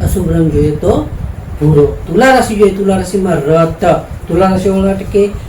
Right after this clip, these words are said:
આજે તમને નવા નવા લોકો સાથે પણ સંપર્ક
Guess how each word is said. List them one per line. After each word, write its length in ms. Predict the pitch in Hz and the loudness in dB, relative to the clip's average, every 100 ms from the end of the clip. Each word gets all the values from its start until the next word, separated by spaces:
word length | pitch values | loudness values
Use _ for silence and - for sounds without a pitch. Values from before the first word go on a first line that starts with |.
| - - | -4 0
આજે 220 | 202 220 | 4 4
તમને 340 | 220 226 226 226 226 - - - 175 | 4 4 4 4 2 -2 -6 -4 2
નવા 220 | 202 214 | 6 6
નવા 240 | 220 220 | 6 4
લોકો 280 | 196 196 214 | 4 2 0
સાથે 300 | 196 208 220 | 0 0 0
પણ 280 | 214 220 285 - - - | 2 2 0 -4 -6 -6
સંપર્ક 540 | - 214 214 214 202 | -2 -2 2 0 0